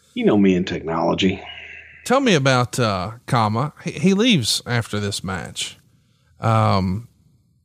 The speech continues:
Speaker 2: I, I've always thought this is sort of an interesting story.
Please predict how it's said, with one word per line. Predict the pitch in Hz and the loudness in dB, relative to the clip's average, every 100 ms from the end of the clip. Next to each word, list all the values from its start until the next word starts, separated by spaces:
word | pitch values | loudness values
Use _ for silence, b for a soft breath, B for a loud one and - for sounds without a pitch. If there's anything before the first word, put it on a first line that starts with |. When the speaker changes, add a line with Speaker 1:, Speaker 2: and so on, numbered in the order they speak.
| _ _ _ _ _ _ _ _ - | _ _ _ _ _ _ _ _ -4
Speaker 2:
I, | 165 - 165 | -2 0 0
I've | |
always | 165 175 160 - | 2 4 2 2
thought | 143 | 0
this | 131 135 123 | 0 -2 0
is | 117 | 0
sort | 139 | 0
of | 117 | 0
an | 117 | 0
interesting | 127 123 113 - 113 | 0 0 -4 -4 -4
story. | - 131 120 104 92 101 | -2 0 2 2 -2 -8